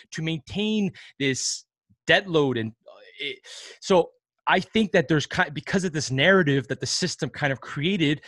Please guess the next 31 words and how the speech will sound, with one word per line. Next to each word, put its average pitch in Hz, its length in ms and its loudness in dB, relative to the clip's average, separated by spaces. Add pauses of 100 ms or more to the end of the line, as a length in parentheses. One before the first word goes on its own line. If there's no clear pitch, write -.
(220)
has 131 160 -2
kind 170 260 0
of 151 80 0
like 143 200 0
a 120 40 -4
black 143 340 2
hole. 127 300 2
It 104 60 -2
just 127 300 -4
sucked - 280 -2
you 147 160 0
in 196 200 0 (280)
and 139 120 0
it 127 60 2
has 160 280 2
to, - 240 -8
that, 147 140 0
that 123 120 2
black 151 220 2
hole 160 160 -4
just 127 220 -8
continuous. 120 680 -4 (420)
And 139 220 0
you 156 80 0
have 170 240 -2
to 147 100 -4
really 170 320 0
try 175 160 -4
to 147 100 0 (120)
pull 196 200 0
yourself 160 360 -6